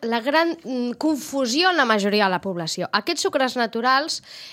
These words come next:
eh, que són sucres tots, la mel és sucre. La mel és sucre. Mm, em, <laughs> ni millor ni pitjor, és sucre. Per tant, quan prenguin mel... que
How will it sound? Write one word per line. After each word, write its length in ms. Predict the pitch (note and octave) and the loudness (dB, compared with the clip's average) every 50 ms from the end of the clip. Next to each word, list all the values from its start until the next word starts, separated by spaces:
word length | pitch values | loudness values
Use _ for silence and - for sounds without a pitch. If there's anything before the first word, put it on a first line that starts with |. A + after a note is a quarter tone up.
| - _ _ | -20 _ _
eh, 140 | - F#3+ F3 - | -4 -4 -2 -4
que 100 | - F3 | -4 -4
són 240 | - - B3 B3+ B3 | -2 0 0 0 2
sucres 640 | - - C#4+ C#4+ C4 - A#3+ A3+ A#3+ B3 - - - | 2 4 4 2 2 2 2 2 0 0 -4 -6 -2
tots, 400 | - C#4 A#3+ A3 A#3 A#3 - - - | 2 4 4 4 2 0 -4 -6 -2
la 140 | A#3+ A#3 A3+ | 0 0 2
mel 300 | A#3 C4 D#4+ F4+ F4 - | 2 2 2 2 0 -2
és 120 | - - - | -2 -2 0
sucre. 400 | - - G#3 - - F#3+ E3+ - - - _ _ _ _ _ | 0 0 -2 -2 -4 -8 -12 -14 -18 -20 _ _ _ _ _
La 160 | F#3 A3+ B3 | -2 0 2
mel 180 | D4 E4 G4 A4+ B4 B4 - - _ _ _ _ - | 4 4 4 4 2 0 -4 -12 _ _ _ _ 0
és 120 | B3+ - | 0 2
sucre. 340 | - - G3+ - - - - D2 - - - - - | 2 0 -2 -2 -4 -10 -10 -12 -14 -18 -20 -16 -10
Mm, 280 | - G3+ G3 F3 C#3+ B2+ | -8 -4 -4 -4 -4 -2
em, 360 | G3 A#3 A#3 A3+ A3 A3 A3 | 0 0 2 2 0 0 0
<laughs> 760 | G3+ B3 - - - E4+ B3 - - - - - - - - - | 0 0 2 4 4 4 4 2 -4 -8 -8 -8 -8 -8 -2 0
ni 120 | D#4 D#4+ | 2 2
millor 280 | D#4 E4 D#4+ E4 F#4+ G4 | 4 2 4 4 4 6
ni 80 | G4 A4 | 4 4
pitjor, 420 | - F4+ E4+ - - A#3 F#3 F3 - - _ _ _ | 4 2 0 2 2 2 2 0 -2 -6 _ _ _
és 140 | - C#4 C4+ | 4 4 4
sucre. 320 | - - A3 - G3 G3 G#3 | 4 2 0 2 2 2 4
Per 120 | A#3 C4 B3+ | 4 4 6
tant, 160 | B3+ A#3+ B3 | 4 4 4
quan 160 | B3 A#3+ A#3+ | 2 2 4
prenguin 320 | A#3 D4 D4+ D#4 D#4 D#4+ D#4+ | 4 4 4 4 2 0 2
mel... 200 | E4+ F#4 F#4+ G#4 B4 C5 B4+ - _ _ _ - | 4 4 4 4 4 0 -2 -6 _ _ _ -2
que 60 | F#3 | 0